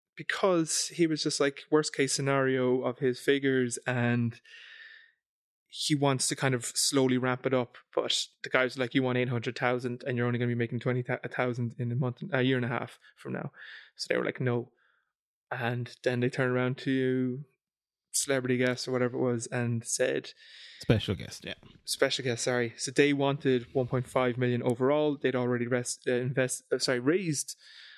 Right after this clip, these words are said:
Speaker 1: half a million from rich friends. And the guy turned around and said, "Okay, we'll give you half a million, um, on the stipulation that you re-, raise another half a million yourself." So they had to raise a million themselves and they would give them half a million. And the guys were like,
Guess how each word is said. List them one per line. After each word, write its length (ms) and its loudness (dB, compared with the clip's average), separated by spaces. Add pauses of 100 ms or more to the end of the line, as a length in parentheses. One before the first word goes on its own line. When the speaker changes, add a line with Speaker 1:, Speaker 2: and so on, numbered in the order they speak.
(180)
Speaker 1:
half 240 2
a 20 -2
million 240 0
from 320 -2 (180)
rich 220 -2
friends. 500 0 (680)
And 500 -2 (540)
the 60 0
guy 180 4
turned 200 -2
around 140 0
and 80 -4
said, 180 -2
"Okay, 220 -2
we'll 160 2
give 140 4
you 80 0
half 240 0
a 40 -2
million, 440 0 (240)
um, 320 -2 (260)
on 160 4
the 60 0
stipulation 880 -4
that 140 -2
you 180 -2
re-, 380 -2
raise 240 2
another 280 0
half 220 -6
a 40 -2
million 140 -2
yourself." 260 -2
So 280 -2
they 100 8
had 140 2
to 60 -2
raise 180 4
a 40 -2
million 200 2
themselves 420 -4
and 80 -2
they 120 2
would 120 -2
give 140 -2
them 120 -2
half 240 -4
a 20 -12
million. 260 -2
And 480 -14
the 40 -2
guys 220 0
were 100 -2
like, 80 -8